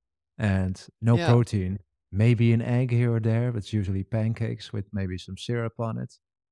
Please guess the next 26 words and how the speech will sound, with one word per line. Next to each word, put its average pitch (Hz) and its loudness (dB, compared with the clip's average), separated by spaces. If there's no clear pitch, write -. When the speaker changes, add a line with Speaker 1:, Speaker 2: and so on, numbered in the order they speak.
Speaker 2:
Yeah. 175 2
Speaker 1:
So 95 2
you 98 -2
start 135 0
your 117 4
day 117 2
with 110 4
a 98 2
huge 135 2
Speaker 2:
<laughs> - -6
Speaker 1:
glucose 131 4
spike, 104 -4
and 113 2
then 113 4
an 110 4
hour 110 2
later 120 2
you're 127 4
Speaker 2:
Right. 131 2
Speaker 1:
hungry 110 -2
because 107 -4
you, 110 -4
you're 107 -6
crashing. 127 -4
Speaker 2:
Right. 180 0
Speaker 1:
Uh, 98 -6